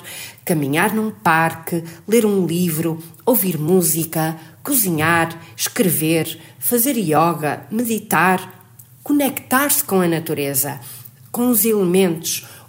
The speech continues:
com o ar, sentir o vento na cara,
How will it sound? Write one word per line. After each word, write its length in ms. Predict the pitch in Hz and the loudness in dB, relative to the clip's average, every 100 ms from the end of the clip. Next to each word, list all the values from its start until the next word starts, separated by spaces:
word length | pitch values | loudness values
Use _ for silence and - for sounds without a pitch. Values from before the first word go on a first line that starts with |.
| - | -2
com 160 | 262 240 | 0 2
o 160 | 208 196 | 2 2
ar, 400 | 226 202 165 - - - | 2 0 -2 -8 -16 -2
sentir 920 | - 262 262 240 - - 294 269 196 | 0 0 0 -4 -6 0 4 4 4
o 40 | |
vento 380 | 170 175 165 170 | 2 0 -2 -2
na 140 | 165 | -4
cara, 560 | 165 170 165 160 131 143 | -2 -2 0 0 -2 -6